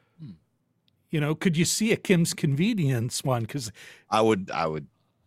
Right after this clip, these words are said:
Speaker 1: be all over it. I, I, I'm a, now, I, now of the shows we've mentioned here previously,
Speaker 2: Yeah.
Speaker 1: my wife was a huge Corner Gas. She owns all the seasons on D V D.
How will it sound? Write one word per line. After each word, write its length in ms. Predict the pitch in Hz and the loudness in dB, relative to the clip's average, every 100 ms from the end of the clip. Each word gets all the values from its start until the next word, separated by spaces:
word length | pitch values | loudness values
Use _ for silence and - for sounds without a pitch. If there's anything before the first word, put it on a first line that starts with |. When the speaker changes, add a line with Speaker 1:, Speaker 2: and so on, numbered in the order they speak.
| _ _ - | _ _ -6
Speaker 1:
be 100 | 78 | -4
all 200 | 65 67 | -4 -8
over 220 | - 64 | -10 -12
it. 140 | 58 _ _ 98 | -14 _ _ -2
I, 140 | 110 | -2
I, 280 | 92 95 123 117 | -2 -4 -2 0
I'm 80 | 135 | 2
a, 100 | 117 - - _ _ | 0 -2 -14 _ _
now, 200 | 135 123 127 | -2 0 2
I, 160 | 127 - 127 | -2 -4 -4
now 300 | 120 117 110 - - | 0 0 -2 -10 -6
of 140 | 131 | -2
the 80 | 117 | 0
shows 280 | 110 143 139 | 2 2 2
we've 180 | 135 101 | 2 2
mentioned 420 | 104 104 - 95 | 0 0 0 -2
here 160 | 95 92 | 0 -4
previously, 720 | - 98 87 80 - - 78 | -2 -2 -2 0 -2 -4 -18
Speaker 2:
Yeah. 40 | 80 | -6
Speaker 1:
my 160 | 95 | -2
wife 300 | 95 104 110 | 2 2 0
was 120 | 127 101 | -2 -4
a 40 | |
huge 340 | - 98 92 | -4 -4 -4
Corner 240 | - 95 87 | -4 -4 -2
Gas. 480 | 80 76 78 - - | -2 -2 -2 -4 -6
She 180 | - 92 | -4 -2
owns 180 | 85 82 | -2 -2
all 140 | 78 | -4
the 80 | 76 | -6
seasons 560 | 73 67 58 62 - - _ _ | -10 -14 -14 -14 -14 -16 _ _
on 140 | 73 | -8
D 120 | 76 78 | -6 -6
V 100 | 69 | -8
D. 240 | 64 - | -12 -16